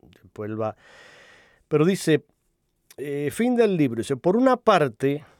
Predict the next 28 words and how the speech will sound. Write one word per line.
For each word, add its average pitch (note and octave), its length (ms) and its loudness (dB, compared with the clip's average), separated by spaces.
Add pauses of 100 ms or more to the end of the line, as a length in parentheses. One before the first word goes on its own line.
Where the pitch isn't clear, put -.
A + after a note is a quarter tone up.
(160)
San C3+ 340 0
Juan E3 460 2
quiere E3+ 300 -2
quitar F#3 300 2
el D#3 160 2
velo E3 480 2 (120)
y D3+ 140 0
revelar F#3 560 0
el F3+ 100 2
significado D3+ 680 0
de D3+ 60 2
la C#3+ 60 -2
historia, B2 580 0
de B2+ 120 -2
los C3+ 120 0
acontecimientos C#3+ 920 -2
que C#3+ 100 -6
están G3 280 -2
pasando F#3+ 500 2
en C#3+ 80 4
la B2 80 4
vida E3+ 260 2
del C#3 200 4
hombre F#3 360 2
y C3+ 40 0
de B2 160 2
la A2+ 80 0
iglesia, A2+ 640 -4